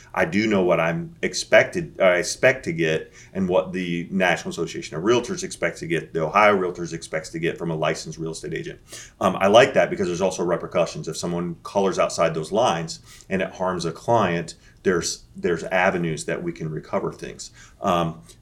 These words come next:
I have seen investors that have done things, you know, ha-, ha-, you, you said earlier how easy it was to manufacture a proof of funds. Um, I, I,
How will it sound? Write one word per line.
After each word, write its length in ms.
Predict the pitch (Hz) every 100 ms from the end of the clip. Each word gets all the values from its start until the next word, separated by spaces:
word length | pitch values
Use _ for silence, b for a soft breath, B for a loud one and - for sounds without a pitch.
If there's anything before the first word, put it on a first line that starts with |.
| - - 98
I 140 | 95
have 300 | 101 107 101
seen 240 | - 95
investors 540 | 85 82 80 - 80 78
that 180 | 80 -
have 380 | 80 78 -
done 220 | 92 85 82
things, 280 | 82 80
you 80 | 85
know, 160 | 78 78
ha-, 200 | - -
ha-, 100 | - -
you, 160 | 90 -
you 100 | 98
said 160 | 95 82
earlier 260 | 87 85 78
how 200 | 82 73
easy 320 | 87 85 82
it 140 | -
was 320 | 87 80 78
to 360 | - 82 80 76 b b b -
manufacture 840 | 95 87 78 92 92 92 87 78 -
a 180 | 82 78
proof 240 | 87 78
of 80 | -
funds. 400 | 92 78 - - b b -
Um, 280 | 80 80 - _ - - - - - - - _ - -
I, 60 | 104 -
I, 200 | 120